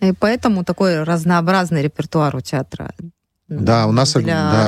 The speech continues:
Speaker 1: разных, э,
Speaker 2: для разных
Speaker 1: категорий.
Speaker 2: целевых, э, э, целевых, э, аудиторий. Вот у нас действительно разный репертуар. Я вообще считаю, я об этом часто говорю, еще раз скажу, что в таком небольшом городе, как Сухум,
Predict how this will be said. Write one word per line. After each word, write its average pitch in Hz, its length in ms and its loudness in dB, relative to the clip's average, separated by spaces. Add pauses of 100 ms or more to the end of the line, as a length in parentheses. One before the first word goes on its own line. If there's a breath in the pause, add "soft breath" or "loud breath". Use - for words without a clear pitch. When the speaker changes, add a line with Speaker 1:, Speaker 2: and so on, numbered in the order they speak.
(120)
Speaker 1:
разных, 185 540 0
э, 151 220 0
Speaker 2:
для 117 140 4
разных 156 300 2
Speaker 1:
категорий. 139 260 2
Speaker 2:
целевых, 127 380 2
э, 113 60 2
э, 104 1000 0
целевых, 110 600 0
э, 107 200 2
аудиторий. 101 760 2
Вот 95 200 0
у 104 40 0
нас 104 340 0
действительно 104 460 -2
разный 101 320 2
репертуар. 110 640 0
Я 117 140 2
вообще 123 220 0
считаю, - 360 0
я 110 80 2
об 98 80 0
этом 110 240 -2 (320)
часто 123 360 -2
говорю, 110 260 2
еще 123 280 0
раз 104 160 2
скажу, 92 420 -4 (340 soft breath)
что - 160 -4
в - 80 -10
таком 120 600 0 (380 soft breath)
небольшом 113 580 2
городе, 101 420 2
как 107 240 0
Сухум, 120 640 0